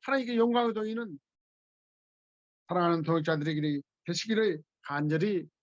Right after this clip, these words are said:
바랍니다. 아, 얼마나 사역을 할지 모르겠지만 우리가 이 땅에 사는 해 동안, 아, 어린아이가 부모님께 모든 것을 물어보듯이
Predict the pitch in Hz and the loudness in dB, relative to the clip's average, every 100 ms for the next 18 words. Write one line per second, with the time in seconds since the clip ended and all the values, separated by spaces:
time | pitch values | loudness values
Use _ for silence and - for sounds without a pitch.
0 | - 156 170 139 - - _ _ _ _ | -10 -4 -2 -4 -6 -20 _ _ _ _
1 | - 165 226 233 233 220 220 - 220 214 | -2 2 4 4 4 2 -2 -2 -4 -2
2 | 202 190 202 190 180 180 180 170 165 165 | -2 -2 -6 -4 -4 -6 -6 -8 -8 -8
3 | 165 165 - 175 170 156 202 208 180 147 | -8 -8 -8 -6 -4 2 6 6 6 4
4 | 131 113 _ _ _ _ - 127 123 175 | 2 -2 _ _ _ _ -4 -2 0 4
5 | 165 170 160 156 151 147 - 170 156 143 | 6 8 6 8 6 4 2 2 4 2
6 | 156 139 139 _ - 180 226 240 240 226 | 2 2 -2 _ -4 0 2 2 2 2
7 | 208 220 240 226 175 - | 4 4 6 4 0 -10